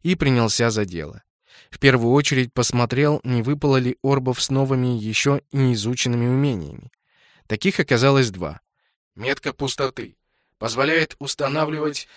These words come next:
в произвольной точке пространства рядом с персонажем метку, служащую ориентиром для умения телепортация и невидимую для игроков, не связанных с пустотой.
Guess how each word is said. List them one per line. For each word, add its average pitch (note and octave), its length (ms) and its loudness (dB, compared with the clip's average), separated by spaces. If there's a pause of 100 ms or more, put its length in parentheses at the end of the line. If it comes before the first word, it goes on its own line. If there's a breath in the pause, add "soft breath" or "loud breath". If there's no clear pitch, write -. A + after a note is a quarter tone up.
(120)
в - 40 -20
произвольной C3+ 640 -4
точке D3 460 -6
пространства C#3+ 840 -6
рядом C#3+ 320 -6
с - 100 -8
персонажем C3 760 -6
метку, B2 500 -8 (240 soft breath)
служащую E3 800 -6
ориентиром C#3 600 -4
для B2+ 160 -4
умения C3+ 400 -4
телепортация C3 960 -6 (280 soft breath)
и E3+ 80 -10
невидимую D#3 580 -4
для C3+ 180 -4
игроков, B2+ 460 -8 (200 soft breath)
не F3 140 -6
связанных B2 540 -2
с - 80 -8
пустотой. - 640 -14